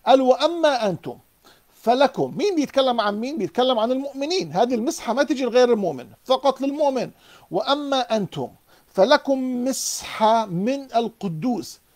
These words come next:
مش مسحة القدوس، انتبه على كلامي. بعض الأوقات يجيني واحد يقول لي: "يسوع كان يخرج الشياطين بكلمة".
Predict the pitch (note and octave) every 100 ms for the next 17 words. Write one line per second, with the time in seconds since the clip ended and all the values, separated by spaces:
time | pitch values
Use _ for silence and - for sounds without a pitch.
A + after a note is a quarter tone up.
0 | _ _ B3 E4+ - C4+ - - C4 B3+
1 | - A3 E3 B3 A3 - - E4+ C#4+ C4
2 | C4 B3+ A#3+ B3 B3 G3 - - - C4+
3 | C#4 B3+ A#3+ C4 C4 G#3 C#4+ C4+ C4+ B3
4 | B3+ B3 C4+ C4 - _ _ - C4 F4
5 | F4 D4+ D4+ D#4+ C4+ D4+ - D4 C#4+ C#4
6 | G#4 C4+ C#4 C#4 C#4+ C#4 B3 D3